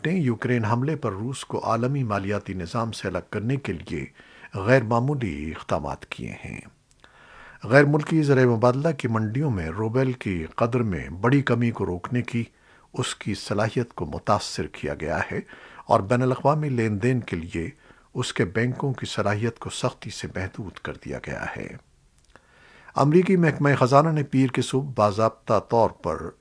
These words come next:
ऐलान किया कि उसने अमरीकी कंपनियों को रूसी फेडरेशन के मरकज़ी बैंक, रूसी फेडरेशन के नेशनल वेल्थ फंड और रूसी फेडरेशन की वजारत ख़जाना के साथ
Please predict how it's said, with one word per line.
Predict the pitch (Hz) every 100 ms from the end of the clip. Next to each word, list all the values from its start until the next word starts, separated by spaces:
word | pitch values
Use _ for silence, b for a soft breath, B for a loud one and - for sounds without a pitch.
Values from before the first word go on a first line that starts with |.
| -
ऐलान | 98 95 123 80
किया | - 64 71 165
कि | - 110
उसने | 92 113 98
अमरीकी | 101 131 131 120
कंपनियों | 110 107 147 143
को | 139 151 B B B B -
रूसी | 117 139 160
फेडरेशन | 135 120 110 123 - 135
के | 131 - 87 65 - -
मरकज़ी | 95 107 - 92 80
बैंक, | 69 110 190 - B B B B 123
रूसी | 143 165
फेडरेशन | 139 120 123 127 143 139
के | 104
नेशनल | 95 107 - 95 -
वेल्थ | 120 117 101 -
फंड | - 127 165 - B B B B
और | 110 120 -
रूसी | 120 123 139 151
फेडरेशन | 135 113 98 107 - 151
की | 113 87 73
वजारत | 95 101 104 101
ख़जाना | 92 101 107 131 127
के | 117
साथ | - 90